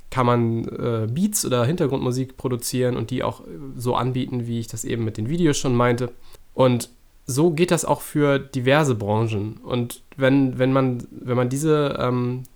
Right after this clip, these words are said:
Thematik dahinter einmal verstanden hat, dann kann man sich seine, seine Nische vielleicht suchen und sich da so ein bisschen, ähm, mit einem kleinen Shop,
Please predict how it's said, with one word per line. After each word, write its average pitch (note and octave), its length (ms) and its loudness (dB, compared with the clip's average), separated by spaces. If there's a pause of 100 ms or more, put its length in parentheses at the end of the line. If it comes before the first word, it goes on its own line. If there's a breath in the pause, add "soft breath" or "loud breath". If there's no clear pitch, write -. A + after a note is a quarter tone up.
(360)
Thematik D3+ 400 0
dahinter C3 300 2
einmal B2+ 160 0
verstanden C3+ 460 -2
hat, A#2 160 -6 (340 loud breath)
dann A#2+ 120 -6
kann C#3+ 140 2
man D3+ 120 6
sich C3 120 0
seine, B2 420 2
seine A#2 200 0
Nische D#3+ 320 0
vielleicht D#3+ 300 -2
suchen G#3 460 -4
und B2 460 -2 (120)
sich B2+ 200 -4
da C3 200 4
so C3 80 2
ein B2+ 80 2
bisschen, B2+ 520 0
ähm, A#2+ 320 -2
mit - 100 -8
einem A2+ 180 -4
kleinen A2+ 240 -2
Shop, E3 260 -4